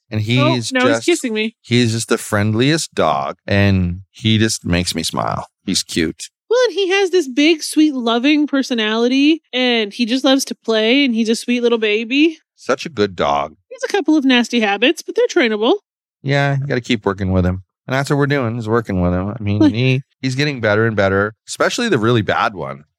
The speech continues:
Speaker 1: His really bad one
Speaker 2: Yeah.
Speaker 1: was, seems to be mellowed quite a bit. It hasn't really reoccurred in three or four weeks.
Speaker 2: Like, for example, right now, we're podcasting. He's so happy that we got home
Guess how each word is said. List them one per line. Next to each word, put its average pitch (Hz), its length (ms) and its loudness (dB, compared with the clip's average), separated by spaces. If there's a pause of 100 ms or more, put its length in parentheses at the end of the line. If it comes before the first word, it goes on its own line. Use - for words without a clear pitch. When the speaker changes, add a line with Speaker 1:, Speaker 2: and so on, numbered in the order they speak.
(160)
Speaker 1:
His 85 120 -12
really 98 220 2
bad 69 260 0
one 69 340 -8 (280)
Speaker 2:
Yeah. 233 280 2 (120)
Speaker 1:
was, 82 400 2
seems - 720 0
to 104 100 -2
be 90 380 0
mellowed 85 580 -2
quite 90 300 0
a 78 60 -2
bit. 69 360 -2
It 92 80 -8
hasn't 92 340 -2
really 87 560 0 (500)
reoccurred 95 560 0
in 78 160 -6
three 87 200 -2
or 82 80 2
four 82 240 -2
weeks. 85 520 -6 (240)
Speaker 2:
Like, 285 140 2
for 320 140 0
example, 277 360 2
right 254 180 2
now, 226 200 -2
we're 233 200 0
podcasting. 208 640 -4
He's 254 240 0
so 349 140 2
happy 277 260 0
that 226 120 2
we 233 120 -2
got 226 180 -2
home 226 300 -2